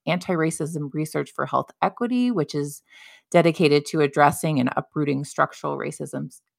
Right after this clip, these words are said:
impact on health and healthcare. And Hardiman is the founding director. So she's well positioned to, to talk on this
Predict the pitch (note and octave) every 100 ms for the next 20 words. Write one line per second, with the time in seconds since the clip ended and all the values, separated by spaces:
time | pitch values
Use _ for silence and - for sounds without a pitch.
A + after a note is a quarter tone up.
0 | _ - D3 - C#3+ D#3 - C3+ C#3+ C#3+
1 | C#3 - D3+ A#3+ B3+ F#3 D3 C3+ C#3+ C#3+
2 | D#3+ D3 C#3 C3 - C#3 - C#3+ - D3+
3 | C#3 D3+ D3 - - D#3 - - F3+ F#3
4 | F#3+ G3 A3 A3 E3+ D#3 - C3+ C3 -
5 | C#3 C3 C3 - - - _ _ - D#3+
6 | E3 C#3+ D3 C3 B2+